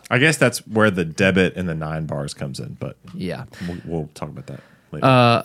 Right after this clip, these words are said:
Speaker 2: oh, that's a good point. I didn't even say anything about espresso and these four variables. That's another variable these days.
Speaker 1: What?
Speaker 2: Uh, pressure and,
Speaker 1: Ah, yeah.
Speaker 2: uh, and pre-infusion.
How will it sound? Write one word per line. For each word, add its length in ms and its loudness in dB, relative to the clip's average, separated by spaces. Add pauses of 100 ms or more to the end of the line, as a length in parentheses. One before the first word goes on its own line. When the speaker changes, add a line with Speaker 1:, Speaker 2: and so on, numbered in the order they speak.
Speaker 2:
oh, 120 0
that's 160 2
a 40 -2
good 120 4
point. 220 2
I 40 4
didn't 100 4
even 120 0
say 140 0
anything 200 2
about 140 -2
espresso 420 2
and 80 2
these 140 -4
four 180 -2
variables. 420 2
That's 160 2
another 240 6
variable 380 4
these 180 -4
days. 380 -6
Speaker 1:
What? 320 2 (400)
Speaker 2:
Uh, 200 4
pressure 560 0 (140)
and, 260 2
Speaker 1:
Ah, 280 2
yeah. 200 -2
Speaker 2:
uh, 360 0 (120)
and 340 -4
pre-infusion. 580 -2